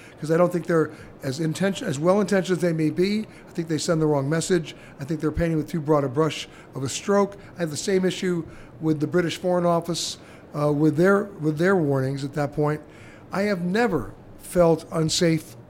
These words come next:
in Egypt. Uh, in fact, my last name is Greenberg. I mean, what else do you want me to say? So, Mister Minister, you've had time, uh, not because you planned it, but the pandemic gave everybody time to think, to prepare,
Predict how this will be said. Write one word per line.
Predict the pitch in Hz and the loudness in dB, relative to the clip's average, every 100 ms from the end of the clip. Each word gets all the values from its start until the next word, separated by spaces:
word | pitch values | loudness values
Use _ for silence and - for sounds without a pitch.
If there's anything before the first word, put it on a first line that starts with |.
| - | -6
in | 147 | -4
Egypt. | 151 160 208 - - - - - | -4 -4 -6 -10 -20 -20 -18 -8
Uh, | 139 139 139 139 | -4 -2 -2 -6
in | 135 | -6
fact, | - 175 165 | 0 0 -2
my | 156 165 | -2 0
last | 175 170 - | 0 -2 -2
name | 185 185 | 0 0
is | 175 | -2
Greenberg. | 143 185 240 190 147 107 - - - - - - - | -2 0 2 4 2 2 -8 -18 -20 -20 -20 -16 -6
I | 151 | 0
mean, | 165 156 165 | 2 2 0
what | 156 196 | 2 2
else | 196 | 2
do | - | 4
you | 185 | 2
want | 185 | 2
me | |
to | 170 | -2
say? | 156 190 202 123 - - - - | -2 -4 -4 -6 -10 -20 -20 -8
So, | - | -2
Mister | 165 190 - | 0 0 -2
Minister, | 196 196 185 - 185 175 - - - - - - - | -2 -2 -2 0 0 0 -6 -18 -20 -20 -20 -20 -8
you've | 180 165 | -4 0
had | 214 208 | 2 2
time, | 208 196 131 156 170 - - - - - - | 0 0 -2 -4 -10 -16 -20 -20 -20 -20 -10
uh, | 156 147 165 | -6 -6 -6
not | 160 196 214 | 0 0 0
because | 202 185 | 0 -2
you | 156 | -2
planned | - 208 220 | -4 -2 0
it, | 143 - - - - - | -2 -8 -16 -20 -16 -10
but | 170 | -6
the | 165 | -2
pandemic | 175 165 160 214 190 | 0 0 0 2 0
gave | 170 160 | 0 0
everybody | 180 214 202 180 | 2 0 0 0
time | - 180 165 | 0 -2 -2
to | 139 | -4
think, | 127 190 226 - - - - - - - | -6 -4 -4 -8 -16 -18 -20 -20 -20 -10
to | - | -8
prepare, | 156 156 156 180 190 202 214 | -6 -6 -4 -2 -2 -2 -6